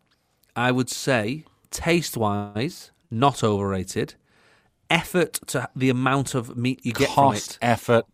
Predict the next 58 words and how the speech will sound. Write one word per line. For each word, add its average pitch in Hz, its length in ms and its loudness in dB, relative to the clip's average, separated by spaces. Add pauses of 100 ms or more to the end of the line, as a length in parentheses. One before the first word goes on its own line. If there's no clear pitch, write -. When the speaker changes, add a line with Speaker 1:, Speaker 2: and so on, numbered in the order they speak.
(140)
Speaker 2:
pick - 240 -2
the 123 100 -2
guy. 123 180 2
Speaker 1:
Cost. 120 480 4
Speaker 2:
You're, 117 140 2
I'm 107 80 -2
gonna 113 180 0
kill 117 340 2
you. 104 360 4 (460)
Kill 135 260 2
that 110 200 4
Speaker 1:
<laughs> - 0 -
Yeah, 127 140 2
Speaker 2:
guy. 151 140 2
Speaker 1:
that's 98 120 0
Speaker 2:
Boil 127 300 8
Speaker 1:
weird. 120 40 6
Speaker 2:
that 123 100 4
Speaker 1:
I've 127 40 -4
Speaker 2:
guy 117 100 4
Speaker 1:
never 110 120 6
done 107 80 4
that, 107 60 6
Speaker 2:
alive. 104 220 6
Speaker 1:
to 104 60 6
be 110 100 -2
fair. 101 400 -6
Speaker 2:
Yeah, 160 260 4
all 160 340 6
that. 110 400 4 (160)
Is 131 160 0
that 165 260 4
worth 131 500 6
Speaker 1:
<laughs> - 40 -18
Yeah. 107 260 4
Speaker 2:
it's, - 240 -6 (160)
I'd 139 180 2
Speaker 1:
No. 107 80 -2
Speaker 2:
just 107 240 -4
rather 87 280 4
have 80 120 0
a 76 60 0
massive 78 500 -6
prawn. 76 380 -2 (840)
Speaker 1:
Yeah, 113 260 2
Speaker 2:
My - 20 -
son's 107 120 -2
Speaker 1:
agreed. 107 220 4
Speaker 2:
sneezing. 80 300 0
Speaker 1:
Just 80 100 -2
a 156 60 -2
pack - 240 0
of, 110 120 -8 (140)
<laughs> - 140 -20
oh, 113 100 -6 (100)
bless - 280 -8
him. - 120 -6 (640)
Um, 113 380 -2